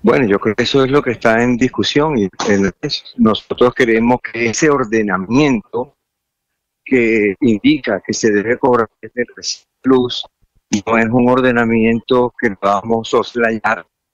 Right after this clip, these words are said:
porque es un ordenamiento jurídico existente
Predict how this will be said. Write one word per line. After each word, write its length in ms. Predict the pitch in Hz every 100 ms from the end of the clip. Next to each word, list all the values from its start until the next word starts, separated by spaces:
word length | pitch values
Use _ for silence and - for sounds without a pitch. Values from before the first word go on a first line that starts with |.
| _
porque 320 | 117 101 110
es 60 | 107
un 200 | 113 120
ordenamiento 800 | 117 117 101 92 101 101 131
jurídico 680 | 117 - 104 120 135 135 143
existente 840 | 120 - 104 - - 131 120 143